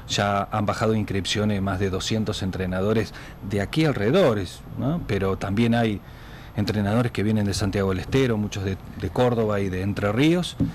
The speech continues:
pero la idea es trabajar por regiones, así que, bueno, eso es lo que vamos a comenzar el sábado, donde casualmente va a estar, este, Guillermo Orduna y, y va a estar Julián Álvarez.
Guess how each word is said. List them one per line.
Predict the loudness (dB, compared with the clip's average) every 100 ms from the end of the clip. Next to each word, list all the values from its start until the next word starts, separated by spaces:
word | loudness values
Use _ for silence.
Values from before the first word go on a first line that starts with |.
| -8 -12 -12 -14 -16 -10 0
pero | 2 4
la | 4
idea | 6 6 6
es | 4 2
trabajar | 2 2 2 0
por | 0
regiones, | 0 2 4 4 2 -2
así | -2
que, | 0 -2 0
bueno, | -2 -2 -2
eso | -2 0
es | 0
lo | -2
que | -2
vamos | 0 0 0
a | -4
comenzar | -2 -2 0 0 -2 -10 -10 -4
el | 0
sábado, | 4 4 4 2 -8 -12 -12 -12 -6 2
donde | 2
casualmente | 2 2 4 4 4
va | 2
a |
estar, | 2 2 2 -2 -10 -4
este, | -2 0 2
Guillermo | 2 2 2
Orduna | 2 2 4 4 4 2
y, | 2 -2 -2
y | 0
va | 0
a |
estar | 0 0
Julián | 2 2 4
Álvarez. | 4 2 2 0 -4